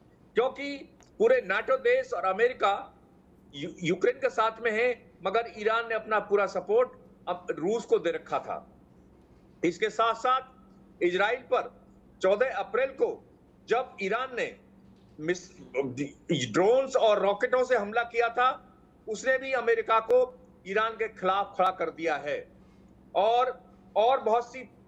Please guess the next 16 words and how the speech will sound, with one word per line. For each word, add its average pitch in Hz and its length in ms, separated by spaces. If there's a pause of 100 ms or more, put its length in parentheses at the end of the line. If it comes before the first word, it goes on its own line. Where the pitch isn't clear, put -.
(180)
बातें 208 300
हैं 226 240
जो 226 200
ईरान 208 340
में, 226 260 (300)
जैसे 190 200
कट्टरपंथी, 214 1000 (260)
जैसे 196 200
महिलाओं 202 400
के 208 360
स-, - 180
का, 196 600 (380)
इससे 202 200
पहले 208 320 (580)
आया 196 200
था 208 240